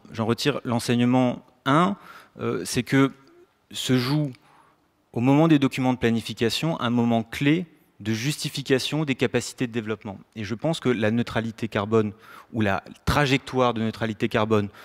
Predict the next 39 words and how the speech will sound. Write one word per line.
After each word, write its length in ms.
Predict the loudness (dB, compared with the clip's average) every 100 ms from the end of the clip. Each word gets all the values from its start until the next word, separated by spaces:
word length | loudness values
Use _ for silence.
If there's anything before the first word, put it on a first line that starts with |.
| -18 -6
que 80 | -2
l'on 120 | 2
doit 200 | 4 2
viser, 360 | 2 -4 -6 -8 _ _ _ -12
si 180 | -8
on 80 | -8
prend 160 | -8 -8
au 60 |
sérieux 280 | -6 -2 0
les 100 | -2
propos 280 | -4 -8 -8
qu'on 180 | -8 -8
a 40 |
entendus 440 | -8 -8 -8 -8 -10 -16 -20 -18 -8
en 120 | -4
début 320 | -2 -2 -4
de, 480 | -2 -2 0 -2 -6
de 80 | -8
conférence, 720 | -8 -4 0 2 2 2 -4 -10 -20 -20 -20 -20 -4
elle 100 | -2
doit 160 | 4 4
être 160 | 2 -4
explicitée, 760 | -4 -2 -2 -2 2 4 4 -4 -10
justifiée 760 | -4 -4 -4 -6 -4 2 2 0 _ _
dans 200 | -4 2
les 120 | 4
documents 300 | 4 0 0
de 40 | 2
planification 760 | 2 0 -2 -2 -2 0 -4 -2
et 80 | 2
débattue 600 | 4 6 4 2 -2 -2 _ -20 _ -2
dans 80 | 0
le 40 |
cadre 240 | 4 2 2
de 60 |
ces 140 | 0 -2
documents 300 | -2 -2 -2
de 40 |
planification. 640 | 0 -2 -4 -8 -8 -8